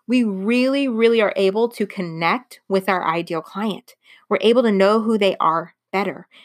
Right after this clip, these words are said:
And I know you might be thinking right now, "Okay, Megan, you told me what's important about it. And you told me, like, okay, I need to know my message. And then I need to know my client. And then I need to know how to speak to my client. And then they'll wanna buy from me.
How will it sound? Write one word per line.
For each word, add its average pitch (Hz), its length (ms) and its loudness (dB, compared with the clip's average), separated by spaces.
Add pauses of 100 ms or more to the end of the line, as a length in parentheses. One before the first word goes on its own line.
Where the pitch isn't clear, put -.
(140)
And 254 120 2
I 254 60 2
know 254 100 4
you 294 140 2
might 277 160 0
be 240 80 -4
thinking 190 320 -8
right 170 180 -10
now, 165 300 -10 (1040)
"Okay, 214 180 0
Megan, 160 280 -4
you 165 100 -10
told 226 180 0
me 277 120 4
what's 220 180 2
important - 320 -4
about 143 220 0
it. 143 180 -4 (380)
And 175 100 0
you 190 80 2
told 262 240 0
me, 269 80 4
like, 175 200 2
okay, - 300 -18
I 190 40 -4
need 196 100 0
to 190 60 0
know 208 100 2
my 233 140 4
message. 180 400 -2
And 185 80 -4
then 233 80 2
I 262 60 0
need 254 80 0
to 220 60 2
know 196 100 0
my 180 100 -2
client. 170 320 -4
And 185 80 -2
then 214 80 0
I 233 60 2
need 240 80 2
to 233 40 0
know 220 60 2
how 202 100 0
to 185 60 -4
speak 175 160 -8
to - 80 -14
my 160 80 -6
client. 165 320 -4
And 185 100 -2
then 202 100 2
they'll 226 120 2
wanna 214 160 0
buy 156 160 0
from - 140 -12
me. - 200 -12